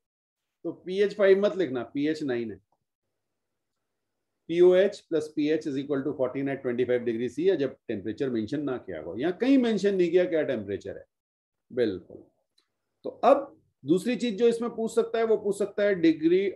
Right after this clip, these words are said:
of hydrolysis, degree of hydrolysis।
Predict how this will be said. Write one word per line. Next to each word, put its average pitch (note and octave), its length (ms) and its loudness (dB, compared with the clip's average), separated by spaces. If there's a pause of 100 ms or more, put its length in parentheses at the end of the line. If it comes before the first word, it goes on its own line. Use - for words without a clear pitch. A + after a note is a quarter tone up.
(100)
of D3+ 260 0 (160)
hydrolysis, B2+ 840 -4 (200)
degree C3+ 440 -4 (100)
of B2+ 380 0 (640)
hydrolysis। A2 880 -6